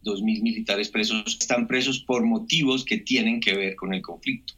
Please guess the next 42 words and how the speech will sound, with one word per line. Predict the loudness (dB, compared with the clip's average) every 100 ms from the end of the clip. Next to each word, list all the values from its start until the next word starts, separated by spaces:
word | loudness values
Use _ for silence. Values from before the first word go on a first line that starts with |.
| _ -4
Si | 0 2 0 -2 0
se | 2 4 2 2
acogen | 0 0 2 2 2
a |
este | 0 -2 0
Tribunal | 2 2 2 2
Especial | -2 -2 0 0 0
para | 0 0
la | 0
Paz, | 0 0 -2 -2
ellos | 0 0 0
que | -2 -4 -2
pueden | 0 2
estar | 0 -2 -4 0
condenados | 2 2 2 2 2 -2 -8 -20 _
a | -2 2
treinta | 2 2 2 0
o | 0
cuarenta | -2 0 0
años | 2 2
de | 0 0
cárceles, | 0 0 0 0 -2 0
también | 0 2 0 0 0
recibirían | 0 0 0 -2 0 0 0 0
de | 2
inmediato | 2 2 2 0 0 0
los | 0 0
beneficios | -2 -2 -2 0 0 -2 -2
de | -4
este | -4 -6
tribunal. | 0 2 2 0 -2 -10 -18 -18 -6 0
Pero | 2 0 0
para | 0 0
recibir | -2 -2 0 2
esos | 2 0
beneficios | 0 -2 0 0 0 0
tendrían | 0 2 2 2
que | 0
decir | 0 -2 -2
toda | 0 0
la | 0
verdad. | 0 0 0 0